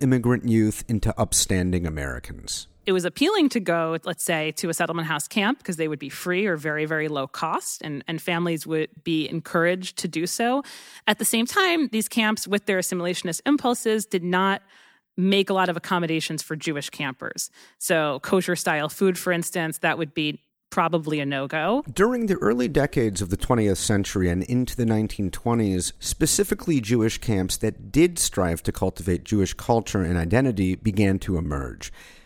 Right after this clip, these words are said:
Speaker 1: There had been some private Jewish camps before then, but camps with a Jewish educational focus really took off in the nineteen twenties.
Speaker 2: You start to see in the nineteen twenties camps sponsored by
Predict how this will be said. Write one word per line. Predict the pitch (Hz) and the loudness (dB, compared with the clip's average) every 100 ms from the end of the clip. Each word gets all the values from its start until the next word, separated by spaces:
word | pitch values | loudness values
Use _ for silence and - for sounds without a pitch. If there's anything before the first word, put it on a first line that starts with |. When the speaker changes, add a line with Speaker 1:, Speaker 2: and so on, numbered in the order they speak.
| - | -2
Speaker 1:
There | 175 196 | 2 4
had | 269 233 | 2 4
been | 190 160 | 2 2
some | - 170 185 | 2 2 2
private | 175 139 120 113 - | 0 0 2 2 2
Jewish | 117 104 | 2 2
camps | - 120 101 - | 2 0 0 -2
before | - - 101 | -6 0 2
then, | 92 87 87 - - - | 4 2 0 -4 -12 -4
but | - 143 | 0 0
camps | - 185 190 - | 0 -2 -2 -4
with | 135 | 0
a | |
Jewish | 120 117 165 160 | 2 2 2 0
educational | - 123 127 - 165 - 127 | 0 0 0 0 -2 2 0
focus | - - 160 175 151 - | 0 0 0 2 0 0
really | 113 117 165 180 | -4 0 2 2
took | - 131 110 | 2 0 4
off | 98 92 - - | 2 2 -2 -2
in | 107 | 2
the | |
nineteen | 98 90 87 87 | 2 2 0 -4
twenties. | 76 87 - - - - - - - | -4 -6 -6 -10 -12 -12 -14 -20 -4
Speaker 2:
You | 220 | -2
start | - 240 220 | 2 0 0
to | 240 | -2
see | - 220 202 190 | -2 0 0 0
in | |
the | 196 | 0
nineteen | 185 170 175 170 | 0 -2 -4 -6
twenties | 190 170 160 156 - _ | -2 -2 -2 -4 -6 _
camps | - 226 208 | -2 0 0
sponsored | - 196 190 - 170 160 | -4 -2 -2 0 -4 -2
by | 170 156 147 143 143 | -2 0 0 -4 -8